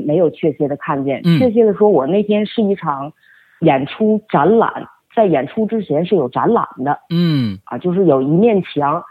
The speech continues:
Speaker 1: 专门的挂着我们当年的照片，
Speaker 2: 啊，啊，
Speaker 1: 现在的照片，
Speaker 2: 明白，
Speaker 1: 当年演出穿过的衣服，
Speaker 2: 明白。嗯。
Speaker 1: 呃，出过的专辑这些东西。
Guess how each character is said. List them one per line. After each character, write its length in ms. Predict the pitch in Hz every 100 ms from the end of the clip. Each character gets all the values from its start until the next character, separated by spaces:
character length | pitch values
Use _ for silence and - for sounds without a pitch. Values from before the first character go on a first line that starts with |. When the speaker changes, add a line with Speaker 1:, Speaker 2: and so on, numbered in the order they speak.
| - _
Speaker 1:
专 160 | - 240
门 200 | 175 139
的 80 | 202
挂 280 | 214 214 160
着 120 | 147
我 140 | 131
们 160 | 135 151
当 260 | 196 190
年 200 | 170 135
的 100 | 180
照 180 | 180 165
片， 140 | 147 151
Speaker 2:
啊， 180 | 165 -
啊， 40 |
Speaker 1:
现 160 | 185 180
在 160 | 190
的 80 | 147
照 160 | 180 151
片， 200 | 147 156
Speaker 2:
明 80 | 160
白， 120 | 180
Speaker 1:
当 120 | 180
年 180 | 160 175
演 180 | 147 -
出 220 | - 175
穿 280 | 175 208 208
过 100 | 202
的 80 | 143
衣 320 | 170 190 202
服， 280 | 196 143 135
Speaker 2:
明 80 | 139
白。 220 | 101 123
嗯。 20 |
Speaker 1:
呃， 60 | 127
出 260 | - 202 214
过 140 | 202
的 80 | 143
专 320 | 180 202 196
辑 220 | 131 165
这 120 | 190 151
些 120 | 147
东 220 | 156 175
西。 160 | -